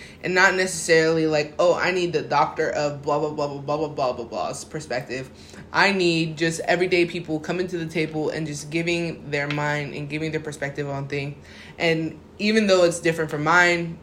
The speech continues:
or maybe it may be the same, um, just having that conversation and putting it out there so that everybody as a whole can maybe have that conversation and put it out there. Because I think these conversations are important.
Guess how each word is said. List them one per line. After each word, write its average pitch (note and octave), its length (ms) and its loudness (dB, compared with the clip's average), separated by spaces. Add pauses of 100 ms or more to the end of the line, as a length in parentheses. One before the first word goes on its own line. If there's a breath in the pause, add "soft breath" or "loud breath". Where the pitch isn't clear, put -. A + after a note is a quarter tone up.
or E3 120 2
maybe F#3 320 2
it F3+ 260 -6
may F3 280 2
be G3+ 160 -4
the G3+ 100 -8
same, F3+ 480 -4 (220)
um, D3+ 480 -4 (420)
just F#3 360 2
having E3 340 0
that D3+ 360 2 (200)
conversation E3 840 -4 (300 loud breath)
and E3+ 100 -6
putting F3+ 280 2
it D3 100 0
out D3+ 220 2
there D#3 160 4
so D#3+ 140 -2
that D3 280 4 (260 loud breath)
everybody F#3 560 4
as D#3+ 140 4
a C3+ 60 -2
whole F#3 500 0 (100)
can G#3 140 -6
maybe G#3 260 0
have G#3 220 -2
that F3 160 2
conversation F#3+ 640 -6
and E3 120 -4
put E3 120 -2
it C#3 120 -4
out C3+ 220 -6
there. - 180 -8 (280 loud breath)
Because E3+ 240 -2
I D3+ 80 4
think D#3 180 -6
these D3+ 200 -8
conversations D3 640 -6
are D#3 120 0
important. E3+ 480 -2